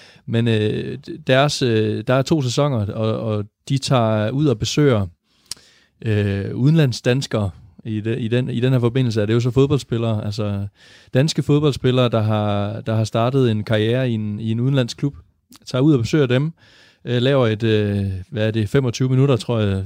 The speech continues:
cirka programmerne varer, øh, interviewprogram, hvor de er med på, øh, klubanlægget, de er med på hjemme i lejligheden eller huset, og de er ude at spise på restaurant i byen, øh,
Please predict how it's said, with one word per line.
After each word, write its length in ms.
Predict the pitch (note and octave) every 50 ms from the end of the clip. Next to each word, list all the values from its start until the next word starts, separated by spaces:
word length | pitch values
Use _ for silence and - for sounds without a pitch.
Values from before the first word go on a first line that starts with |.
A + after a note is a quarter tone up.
| G2+ -
cirka 360 | - - - B2 A#2+ A#2+ A#2
programmerne 600 | G#2+ G#2+ - A#2+ B2 A2+ G#2 G2+ G2+ G2 G2 G2+
varer, 280 | G2+ G#2 A2 A2+ A#2+ B2 C3 A#2
øh, 400 | A2+ A2 A2 G#2+ G#2+ G#2+ B2 - -
interviewprogram, 760 | - A#2+ - - B2 B2 C3 C#3+ C3+ C3+ C3 B2 B2+ B2+ - - _ _ _ _ _ _ _ _ _ _
hvor 120 | - A#2 A2
de 240 | A2 A#2+ A2+ A2+
er 300 | G#2+ G#2 G2+ G2+ G2 F#2+
med 260 | G2 G2+ G#2 A2 B2+ C3+
på, 580 | - - A#2+ A#2 A2+ A2 G#2+ G#2+ G#2 G2+ G2+ G2
øh, 380 | G2 G2 G2+ G#2 G#2 G#2 G#2 -
klubanlægget, 920 | - - C3+ B2+ C3+ B2+ B2 B2 B2+ B2 A#2+ A2+ A2+ A2 G#2 G#2 G2 G#2+
de 140 | A2+ A2 A2
er 40 | G#2+
med 180 | G#2+ A2 A2+
på 540 | A2 - A#2 A2 G#2 G#2 G2+ G2 G2 F#2+ G2+ - _ - - - - - - - - _ _
hjemme 220 | - A2 A2+ B2 A#2+
i 40 | G#2+
lejligheden 480 | G#2+ G#2+ A#2+ C3 C3+ B2+ B2+ A#2+ G#2+
eller 140 | G#2+ G#2 G#2
huset, 540 | A2+ C3+ C#3+ C3+ - - A#2+ A2+ G#2+ G#2 G2+
og 200 | F#2+ F#2+ F#2+ F2+
de 160 | A2+ A#2+ A#2+
er 240 | A#2+ A2 G#2 G2+ G#2
ude 160 | G#2+ A2 B2
at 60 | B2+ A#2+
spise 260 | - C#3 C3 A#2+ -
på 120 | - A2
restaurant 380 | A2 G#2+ - A2 A2 A2 A#2+ C3+
i 60 | B2+
byen, 380 | A2 C3 C#3 C3+ A#2+ G#2+ G2 G2+
øh, 420 | G2 G2+ G2+ A2+ A2 A2+ A#2+